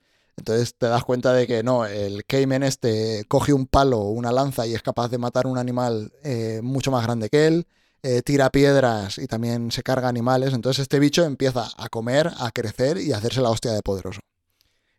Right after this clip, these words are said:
Y también ve que aterriza la nave y va para allá para ver, eh, pues entiendo que le pica la curiosidad, ¿no? De a ver si hay más humanos.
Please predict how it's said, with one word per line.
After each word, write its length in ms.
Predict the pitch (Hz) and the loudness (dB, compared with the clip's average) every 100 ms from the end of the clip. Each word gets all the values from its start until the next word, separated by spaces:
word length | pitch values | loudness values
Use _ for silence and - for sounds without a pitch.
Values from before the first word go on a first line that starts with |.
| - | -2
Y 340 | 151 135 127 | 2 4 4
también 420 | - 127 139 143 | 4 4 4 4
ve 140 | 143 151 | 4 6
que 100 | 135 | 4
aterriza 380 | 123 120 127 135 | 2 0 2 2
la 100 | 135 | 4
nave 340 | 143 156 185 | 4 4 2
y 260 | 160 135 127 | 0 2 2
va 180 | 117 123 | 2 2
para 180 | 110 117 | 2 0
allá 240 | 120 135 | 0 -2
para 260 | 135 120 104 | 0 0 0
ver, 220 | 107 101 | -4 -6
eh, 500 | 104 101 101 107 107 - | -10 -12 -12 -14 -14 -8
pues 280 | 101 - - _ - | -8 -8 -16 _ -14
entiendo 380 | 101 107 113 120 | -8 -4 -2 0
que 220 | 120 113 | -2 -2
le 100 | 123 | -4
pica 220 | 139 131 | 0 0
la 80 | 110 | 0
curiosidad, 440 | 113 95 98 95 | -2 -4 -4 -6
¿no? 160 | 113 120 | -6 -8
De 120 | 107 | -8
a 80 | 104 | -6
ver 140 | 117 - | -6 -2
si 80 | 139 | 0
hay 60 | |
más 160 | 120 110 | 0 -4
humanos. 300 | 98 107 | -8 -12